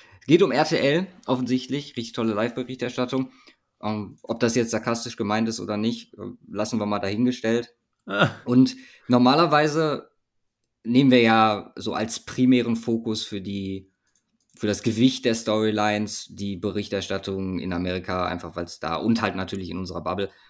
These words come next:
Speaker 1: aber weil's da so der Fokus mehr oder weniger bestimmt wird. Hier gilt halt nur die deutsche Landschaft.
Speaker 2: Nein, nein,
Speaker 1: Und
Speaker 2: hier gilt auch schon, wie C B S, <laughs> E S P N et cetera über
Speaker 1: Genau,
Speaker 2: R T L
Speaker 1: wie
Speaker 2: berichtet und wie die das
Speaker 1: <laughs>
Speaker 2: machen.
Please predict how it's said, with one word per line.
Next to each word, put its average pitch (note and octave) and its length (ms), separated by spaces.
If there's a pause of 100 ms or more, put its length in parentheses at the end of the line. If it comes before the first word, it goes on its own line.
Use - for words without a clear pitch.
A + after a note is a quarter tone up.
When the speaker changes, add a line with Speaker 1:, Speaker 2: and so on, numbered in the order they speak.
(220)
Speaker 1:
aber F2 260
weil's - 360 (420)
da F#2 200
so E2+ 440
der - 300
Fokus F#2 400
mehr F2 140
oder F2 160
weniger F2 280
bestimmt A2+ 420
wird. A2 320 (1200)
Hier F#3 520
gilt D3 320
halt C3 200
nur C3 200
die A2+ 140
deutsche G#2 320
Landschaft. E2+ 600 (120)
Speaker 2:
Nein, C3 360
nein, G#2+ 160
Speaker 1:
Und G#2 120
Speaker 2:
hier B2+ 140
gilt C3+ 300
auch C3+ 220
schon, C#3 260
wie - 440
C C#3+ 80
B C3 180
S, D3 320
<laughs> - 20
E C#3 80
S - 180
P C3+ 140
N C#3 120
et C3 140
cetera C3+ 440
über B2+ 120
Speaker 1:
Genau, B2+ 340
Speaker 2:
R A#2+ 60
T C3 140
L C3 140
Speaker 1:
wie D#3+ 80
Speaker 2:
berichtet E3 580
und D#3 260
wie C3+ 100
die C#3 120
das C#3+ 260
Speaker 1:
<laughs> D3 40
Speaker 2:
machen. D3 340